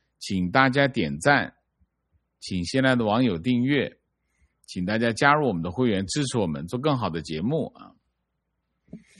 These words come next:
明谢 Pottinger，谢谢。呃，肖晴丽，谢谢啊。观点，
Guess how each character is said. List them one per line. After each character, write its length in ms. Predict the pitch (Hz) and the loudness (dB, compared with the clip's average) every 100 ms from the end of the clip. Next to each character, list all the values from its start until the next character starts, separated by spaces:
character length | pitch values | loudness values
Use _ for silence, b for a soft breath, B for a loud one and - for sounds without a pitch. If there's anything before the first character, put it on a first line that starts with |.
| B | B
明 220 | - 123 | 4 4
谢 360 | 151 185 123 - _ | 4 2 0 -2 _
Pottinger， 640 | - 175 180 160 117 95 71 | 0 4 4 4 0 -2 -2
谢 160 | 147 | -2
谢。 280 | 120 127 - _ _ _ _ _ _ _ _ | 0 0 -2 _ _ _ _ _ _ _ _
呃， 640 | - 117 110 107 107 104 107 | -4 0 2 0 0 -2 -2
肖 320 | - 165 170 | 2 4 4
晴 280 | 139 123 147 | 2 0 0
丽， 220 | 175 123 | -2 -4
谢 180 | - 139 | -4 -2
谢 280 | 123 110 - | -2 -2 -6
啊。 240 | - - - _ _ _ _ _ _ _ _ _ _ _ _ _ _ _ _ _ _ _ _ _ _ _ _ _ _ _ _ _ _ _ _ _ _ _ _ _ _ _ _ - - - | -20 -20 -20 _ _ _ _ _ _ _ _ _ _ _ _ _ _ _ _ _ _ _ _ _ _ _ _ _ _ _ _ _ _ _ _ _ _ _ _ _ _ _ _ -16 -12 0
观 180 | 123 123 | 4 4
点， 220 | 110 - | 2 -4